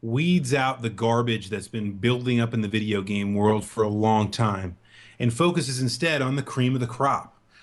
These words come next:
which are really, really well-made systems.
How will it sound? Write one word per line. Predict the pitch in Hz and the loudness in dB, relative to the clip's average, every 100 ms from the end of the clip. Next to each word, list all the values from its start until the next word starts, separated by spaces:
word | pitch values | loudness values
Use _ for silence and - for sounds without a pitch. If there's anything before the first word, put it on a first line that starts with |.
| _ | _
which | 123 | -4
are | 170 160 | 0 0
really, | 117 117 170 190 190 | 2 2 4 6 4
really | 131 131 147 147 | 4 4 4 4
well-made | 110 107 113 120 110 107 110 110 | 4 4 6 6 6 4 2 -2
systems. | - 104 117 156 151 147 - | -2 -2 0 0 0 -2 -8